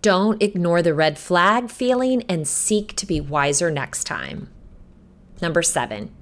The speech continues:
you just feel awful. Sometimes we can feel bad about ourselves because something in our communication with others isn't right.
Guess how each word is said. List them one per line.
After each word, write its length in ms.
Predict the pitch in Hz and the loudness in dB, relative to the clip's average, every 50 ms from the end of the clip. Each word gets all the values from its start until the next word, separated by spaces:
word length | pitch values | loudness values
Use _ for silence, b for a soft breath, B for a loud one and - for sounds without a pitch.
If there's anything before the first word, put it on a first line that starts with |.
| - - - - - - - - - | -20 -20 -20 -20 -20 -20 -20 -12 -8
you 100 | 208 214 | -6 -4
just 320 | 208 247 302 294 - - | -2 -2 -2 -2 -4 -8
feel 460 | - - - 180 196 196 190 - - - | -8 -6 -2 0 0 0 0 -4 -8 -6
awful. 540 | - 147 147 143 - - - - - - - - - - - - - B B B B B B B B B | -2 0 0 0 -2 -4 -12 -14 -14 -14 -18 -20 -20 -20 -20 -20 -20 B B B B B B B B B
Sometimes 640 | B - - 466 523 508 339 302 240 226 226 220 208 | B 0 2 2 2 2 0 2 2 2 4 2 2
we 100 | 233 226 | 0 2
can 180 | - 226 196 | 2 0 0
feel 220 | - - 226 220 202 | 0 2 2 2 2
bad 340 | 156 - 180 180 214 240 | 2 0 0 0 0 0
about 220 | 240 190 190 175 170 | 2 2 2 4 4
ourselves 480 | 165 160 156 - 175 165 165 170 165 | 4 2 2 2 2 4 4 2 2
because 320 | 165 190 180 196 190 180 180 | 0 -2 0 0 0 0 0
something 640 | - - - 240 262 320 - - 254 233 220 214 202 | -2 -2 -2 -2 -2 -4 -2 -2 0 2 2 2 2
in 180 | - - 196 | 0 0 0
our 160 | 185 180 180 | 0 0 0
communication 960 | 175 - - 185 170 165 160 175 175 - - 285 294 - - 214 185 170 170 160 | -2 -2 -4 -4 -2 -2 -2 -4 -6 -6 -6 -4 -4 -2 -2 -2 0 0 0 -2
with 160 | 170 170 - | -4 -4 -4
others 440 | - 254 262 208 165 160 165 - - | -4 -2 2 2 2 2 0 -2 -2
isn't 240 | - 220 196 - - | -2 -2 -2 -2 -4
right. 500 | - 147 151 135 117 78 - - - - | -4 -2 -2 -2 -2 -4 -6 -12 -16 -20